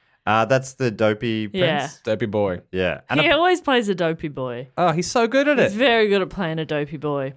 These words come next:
Speaker 1: Well, I was reading this article on Forbes, uh, which is talking about all the,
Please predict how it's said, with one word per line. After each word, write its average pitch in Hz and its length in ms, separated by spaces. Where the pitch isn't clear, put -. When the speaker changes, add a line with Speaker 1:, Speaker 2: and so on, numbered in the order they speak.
Speaker 1:
Well, 165 80
I 165 40
was 156 120
reading 202 240
this 233 160
article 147 380
on 123 120
Forbes, 107 800
uh, 104 140
which 101 180
is 107 60
talking 110 240
about 98 240
all 95 140
the, 87 440